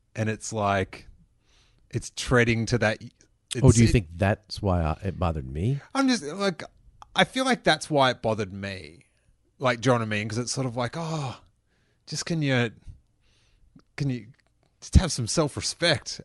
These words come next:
Speaker 1: Adult this up a little bit."
Speaker 2: I know that's not the case for me. I, I, I mean, I'm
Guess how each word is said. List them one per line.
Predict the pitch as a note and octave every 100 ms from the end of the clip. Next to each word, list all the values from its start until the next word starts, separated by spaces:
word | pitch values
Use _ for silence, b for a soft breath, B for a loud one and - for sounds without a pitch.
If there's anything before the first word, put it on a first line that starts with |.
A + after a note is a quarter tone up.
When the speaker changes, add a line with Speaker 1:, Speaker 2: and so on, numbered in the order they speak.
| -
Speaker 1:
Adult | D#3+ D#3+
this | C3 D3+
up | D3+
a | D#3+
little | B2 A2+
bit." | F#2 F2 - _ _ _ _ _ _ _ _ - - B B _ - _ -
Speaker 2:
I | B2 B2+
know | D3+
that's | D3+ -
not | B2+
the |
case | - B2 A2
for | F#2
me. | E2+ F#2+ A2 A2+
I, | G2 E2+ F#2+
I, | F2 - - -
I |
mean, | F#2+ F2 E2 E2 _ _ - - - - -
I'm | F2 G#2+ G#2